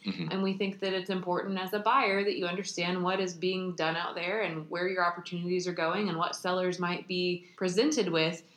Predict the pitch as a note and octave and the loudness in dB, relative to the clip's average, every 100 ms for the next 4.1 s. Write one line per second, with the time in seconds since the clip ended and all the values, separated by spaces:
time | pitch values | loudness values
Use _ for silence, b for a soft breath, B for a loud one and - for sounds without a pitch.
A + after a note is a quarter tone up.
0 | B F#3+ - G#3 A#3 A#3 D3+ G3+ G3 G3 | B -2 2 2 2 2 4 2 0 -4
1 | G#3 B3 A3 G#3 G3+ F3 E3 D#3 - E3 | -2 0 2 2 2 0 -4 -8 -2 -2
2 | - - F3 - F3+ F#3 F3+ G#3+ G3+ F3+ | 0 -2 -2 -2 0 2 4 4 4 2
3 | C#3+ - D#3 - D#3+ - - D#3+ E3 F3 | 0 -2 -4 -6 -8 -6 -8 -6 -2 0
4 | E3+ | -2